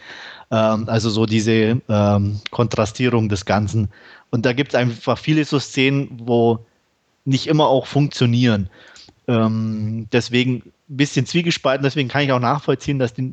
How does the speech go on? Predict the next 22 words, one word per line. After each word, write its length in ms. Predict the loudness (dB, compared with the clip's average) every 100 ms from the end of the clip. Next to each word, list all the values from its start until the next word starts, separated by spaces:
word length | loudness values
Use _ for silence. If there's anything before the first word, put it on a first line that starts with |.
| -2
der 200 | 2 2
sehr 200 | 2 0
durchschnittlich 600 | 2 0 0 -2 -2 -2
von 160 | 0
der 120 | 2 2
Wertung 320 | 0 0 0
wegkam, 540 | 0 0 0 0 -2 0
weil 340 | 2 2 0 -8
ich 140 | -6
glaub, 200 | -2 -2
so, 300 | 2 2 2 -4 -20 -20 -20 -20 -20 _ _ _ _ _ _ _ -20 -10 -2
ähm, 640 | 2 2 -2 -4 -6 -8 -14
so 160 | -4 0
richtig 300 | 0 0 -4
gut 160 | -2
gefallen 640 | -4 -2 0 2 0 -2 -2
haben, 320 | 0 0 -4 -14 -8
hat 200 | -8 -4
ihn 120 | -2
nicht 320 | -2 -2 -12
vielen 420 | _ -2 2 2
Leuten. 560 | 2 2 2 2 0 0